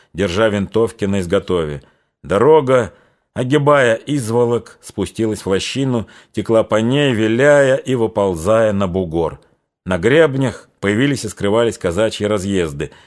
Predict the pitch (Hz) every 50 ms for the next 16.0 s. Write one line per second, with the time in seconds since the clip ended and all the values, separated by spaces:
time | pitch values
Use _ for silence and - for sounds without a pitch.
0 | _ _ - - 98 123 135 123 - 107 110 110 104 98 113 120 117 101 - -
1 | - 98 98 131 151 139 - - - 127 131 131 120 92 73 67 76 92 113 135
2 | 147 135 117 - - 123 123 120 123 120 120 120 - - 117 113 107 - - -
3 | 107 101 107 113 107 90 87 98 104 98 98 95 98 95 95 92 92 92 87 -
4 | - - 95 95 95 90 82 76 73 71 69 69 - _ _ _ _ _ - 87
5 | 98 113 101 101 110 107 104 107 117 117 107 - - - 92 - 101 104 110 98
6 | - - 87 80 90 117 117 113 110 101 - - - - - _ - 104 98 87
7 | - 101 - - 98 92 - - 87 - 95 95 87 - - 113 120 117 113 120
8 | 123 - - - - _ _ _ - 110 110 - - 139 143 135 135 - 113 -
9 | - 113 123 123 113 113 101 - - 107 104 98 113 131 143 143 123 127 110 -
10 | - - - _ _ _ - - 131 139 139 127 104 - 120 113 - - 123 120
11 | 117 110 - - 110 107 107 107 107 104 98 95 - 98 90 90 113 113 - -
12 | 127 113 101 - - - 95 85 78 69 - _ _ _ _ _ _ _ _ _
13 | _ - 78 73 73 92 117 127 123 117 - - 95 - - 98 104 110 107 98
14 | - 98 101 98 107 113 117 117 110 - - 95 92 - 95 98 98 92 107 117
15 | 113 104 92 - 95 95 92 98 - - 101 101 113 117 104 113 110 98 -